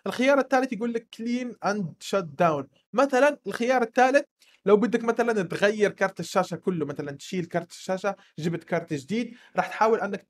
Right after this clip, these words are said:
تسوي clean and shut down عشان يسوي كلين وبعدها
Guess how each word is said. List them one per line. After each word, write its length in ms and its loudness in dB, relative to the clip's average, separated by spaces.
تسوي 340 -2
clean 280 -8
and 100 -6
shut 220 -4
down 220 0
عشان 300 -4
يسوي 320 -2
كلين 380 -8
وبعدها 520 2